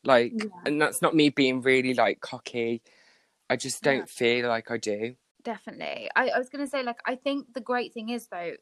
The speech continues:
Speaker 3: because your content is so organic and your ideas are original, it's not like you're comparing yourself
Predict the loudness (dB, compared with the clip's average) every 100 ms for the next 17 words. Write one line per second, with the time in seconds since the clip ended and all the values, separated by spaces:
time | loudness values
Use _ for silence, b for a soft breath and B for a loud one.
0 | _ -8 -4 -4 -2 0 0 0 0 -2
1 | -6 -6 -6 -12 -6 -6 -4 -6 -6 -8
2 | -12 -14 -12 -10 -10 -12 -18 -20 _ -12
3 | -2 0 2 0 -2 -4 -2 0 0 0
4 | -2 -2 -2 -4 -8 -6 -6 -6 -6 -4
5 | -6 -6 -10 -10 -12 -2 0 0 -2 -6
6 | -8 -4 -2 -2 -4 -16